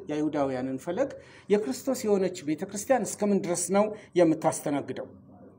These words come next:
በነገራችን ላይ አይሁዳውያን ለቤተክርስቲያንም ሆነ፣ ለቤተክርስቲያንም ሆነ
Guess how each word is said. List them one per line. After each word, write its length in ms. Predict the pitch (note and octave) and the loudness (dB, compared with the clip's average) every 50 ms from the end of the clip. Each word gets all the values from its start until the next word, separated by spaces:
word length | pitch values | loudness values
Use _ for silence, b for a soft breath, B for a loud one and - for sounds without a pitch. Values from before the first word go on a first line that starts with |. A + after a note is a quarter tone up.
| - B B B B B B B | -20 B B B B B B B
በነገራችን 560 | - G#3 B3 B3 B3+ B3 G#3+ - - - E3+ | 2 2 4 4 4 4 4 2 0 -2 0
ላይ 140 | D3+ D3 - - - | 0 0 0 0 2
አይሁዳውያን 640 | F3+ F3+ F#3+ F#3 F#3 F3+ D#3+ D#3 D#3 D#3 E3+ G#3+ D4+ D#4 - - - | 6 6 8 8 8 6 6 4 4 4 2 0 0 -2 -4 -4 0
ለቤተክርስቲያንም 840 | D3 D3 D#3 D3+ G3 - - - - - A3 G#3+ G#3+ A3 G#3+ F#3+ F3+ | 2 2 2 0 -2 -6 -8 -8 -4 2 4 4 4 4 2 -2 0
ሆነ፣ 200 | - E3 D3+ C3+ - - - - - - - - - - - - - | 0 2 2 0 0 -4 -12 -18 -20 -20 -20 -20 -20 -20 -10 -2 0
ለቤተክርስቲያንም 680 | E3+ F3+ F#3+ G3+ G#3 - - - G#3 G3+ G3 - F3+ | 2 2 2 2 0 -6 -4 2 2 2 2 2 0
ሆነ 180 | D3+ D#3 E3 | -2 0 0